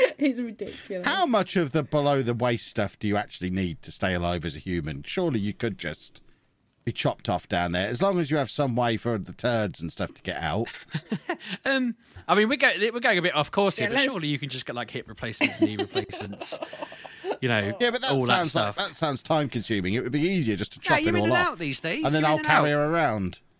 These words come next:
Speaker 3: My colleague had a hip replacement, and, she, and I was like, "Oh, you must be gonna be off for months." She was like, "No, I'll, I'll be up
Speaker 2: But
Speaker 3: and
Speaker 2: the
Speaker 3: walking
Speaker 2: problem's
Speaker 3: the same
Speaker 2: not her hip,
Speaker 3: afternoon."
Speaker 2: it's her actual spinal cord. I don't think you can get them replaced.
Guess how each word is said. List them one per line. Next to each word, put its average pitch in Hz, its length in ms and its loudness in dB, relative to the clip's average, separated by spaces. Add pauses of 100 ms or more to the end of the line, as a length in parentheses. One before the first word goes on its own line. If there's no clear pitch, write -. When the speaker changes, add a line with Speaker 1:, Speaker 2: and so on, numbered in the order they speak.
(420)
Speaker 3:
My 262 120 2
colleague 220 340 2
had 143 100 2
a 123 40 2
hip 120 180 -4
replacement, 120 640 -4 (500)
and, 202 100 -4
she, - 160 -4
and 202 120 -2
I 208 60 4
was 208 140 2
like, 202 120 2
"Oh, 202 60 6
you 208 100 4
must 190 160 -2
be 165 60 -14
gonna 170 120 -4
be 143 60 -2
off 143 100 -8
for 175 100 -4
months." 214 320 2
She - 120 -2
was 160 140 -4
like, 175 200 2
"No, 269 120 2
I'll, 165 260 4
I'll 208 160 -2
be 202 180 -4
up 196 140 2
Speaker 2:
But 233 80 2
Speaker 3:
and 170 80 -4
Speaker 2:
the - 60 -2
Speaker 3:
walking 196 80 0
Speaker 2:
problem's 233 300 2
Speaker 3:
the 240 80 4
same 214 80 2
Speaker 2:
not 196 80 2
her 196 40 4
hip, 214 120 2
Speaker 3:
afternoon." 190 200 2
Speaker 2:
it's 110 80 -2
her 196 200 2
actual 190 440 0
spinal 214 480 2
cord. 101 420 2
I 147 80 2
don't 196 180 0
think 170 120 0
you 170 60 2
can 143 60 0
get 175 120 4
them 185 180 2
replaced. 107 340 2